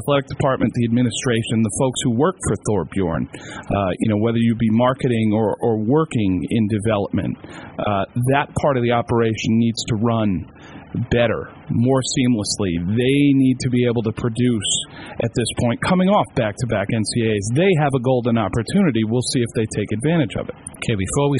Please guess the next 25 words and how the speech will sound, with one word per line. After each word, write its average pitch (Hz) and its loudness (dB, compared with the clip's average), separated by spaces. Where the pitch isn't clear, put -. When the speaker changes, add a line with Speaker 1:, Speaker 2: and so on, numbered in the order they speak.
Speaker 2:
switch 139 0
to 127 -2
the 113 -2
Final 120 2
Four, 113 0
this 107 0
is 113 -2
a - -12
pointed 113 2
question. 92 -4
Uh, 92 0
Dan 143 4
Hurley's 135 4
contract, 117 0
uh, 92 0
has 101 0
U 127 2
R 113 2
I 110 2
getting 101 0
a 98 0
one 117 2
point 117 0
two 120 -2
five 104 0